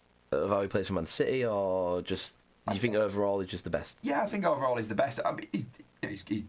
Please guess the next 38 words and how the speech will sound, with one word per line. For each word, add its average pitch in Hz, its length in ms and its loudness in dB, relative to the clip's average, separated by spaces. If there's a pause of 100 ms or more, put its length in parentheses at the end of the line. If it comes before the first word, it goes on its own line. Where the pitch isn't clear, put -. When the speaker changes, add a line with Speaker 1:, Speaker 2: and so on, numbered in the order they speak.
(120)
Speaker 2:
he's 101 180 -6
good 110 180 -2
for 104 80 -8
City. 110 540 -2
He's, - 440 -6 (320)
he 101 80 -10
was, 98 260 -10
he 101 80 -8
was 92 100 -10
good 104 200 -4 (180)
in 95 220 -8
the 95 280 -6
England 98 320 -6
setup - 400 -6
in - 120 -8
the 95 60 -8
Euros. 110 800 -2 (920)
Um, 95 680 -2 (220)
it'd 127 120 -2
be 180 80 0
interesting 143 420 0
because 120 240 -2
I 127 60 0
think 147 160 0
if 135 100 -2
you 123 120 -2
switched - 600 -2
Maguire 120 480 2
and 104 120 0
Stones, 107 760 0 (840)
uh, 113 180 -2
in 110 140 0
their 107 340 0 (160)
club 127 340 -2
teams, 90 440 -4
Speaker 1:
Yeah. 95 260 0 (240)
Speaker 2:
we'd 113 160 -4
probably 101 500 0